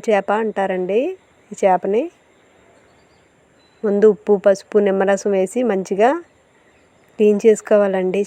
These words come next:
చేపని. ఇదిగోండి, ఇలా కాస్త ముక్కల్ని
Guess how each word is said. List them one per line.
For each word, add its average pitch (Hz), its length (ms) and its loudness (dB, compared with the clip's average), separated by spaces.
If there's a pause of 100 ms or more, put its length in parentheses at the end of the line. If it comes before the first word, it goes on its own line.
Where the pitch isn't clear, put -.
చేపని. 208 540 -2 (640)
ఇదిగోండి, 202 420 0
ఇలా 247 400 0 (160)
కాస్త 233 520 -2 (1900)
ముక్కల్ని 220 640 0